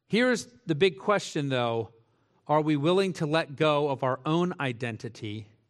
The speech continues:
so that his identity can shine clearly and distinctively through? Because you cannot represent two people.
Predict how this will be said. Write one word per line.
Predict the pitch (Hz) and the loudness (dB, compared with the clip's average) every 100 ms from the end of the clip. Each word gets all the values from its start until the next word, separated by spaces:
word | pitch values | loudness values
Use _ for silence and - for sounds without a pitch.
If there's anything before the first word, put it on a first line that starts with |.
| _ _ _ _ _ | _ _ _ _ _
so | - - 135 | -10 -6 -2
that | 123 - | -4 -6
his | - 175 - 135 | 0 0 0 -4
identity | 123 113 110 104 107 107 - _ _ | -4 -4 -6 -6 -6 -6 -8 _ _
can | 139 120 | -8 -6
shine | 151 131 123 | -4 -4 -6
clearly | - 160 151 147 143 139 139 _ - | -6 -2 0 0 0 -2 -6 _ -8
and | 123 | -6
distinctively | 120 110 - 139 135 131 120 117 | -6 -8 -6 -4 -4 -10 -8 -8
through? | 110 110 98 90 _ _ _ _ _ _ _ _ _ _ - | -8 -8 -8 -12 _ _ _ _ _ _ _ _ _ _ -4
Because | 131 117 | -4 -2
you | 131 175 | -4 -6
cannot | - 165 160 151 143 | -4 -4 -2 -2 -2
represent | 135 135 107 117 110 | -4 -4 -6 -8 -8
two | - 107 | -12 -12
people. | 104 - 92 | -14 -14 -18